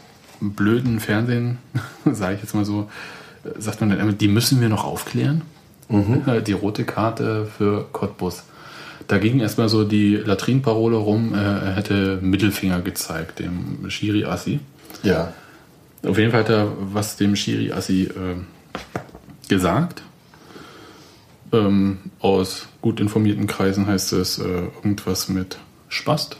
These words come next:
Speaker 2: Mhm.
Speaker 1: Der dann wild mit der Fahne winkte und, äh, wahrscheinlich hier per Pieper irgendwie seinem
Speaker 2: Na, er riss sie einmal hoch, der war gar nicht wild winken.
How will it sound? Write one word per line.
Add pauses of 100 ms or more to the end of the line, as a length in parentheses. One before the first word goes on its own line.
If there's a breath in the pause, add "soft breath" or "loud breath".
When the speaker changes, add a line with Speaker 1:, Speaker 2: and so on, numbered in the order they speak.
(100)
Speaker 2:
Mhm. (1300 loud breath)
Speaker 1:
Der
dann
wild
mit
der
Fahne
winkte (340)
und,
äh,
wahrscheinlich
hier
per (100)
Pieper
irgendwie (1120 loud breath)
seinem (140)
Speaker 2:
Na,
er
riss
sie
einmal
hoch,
der
war
gar
nicht
wild
winken.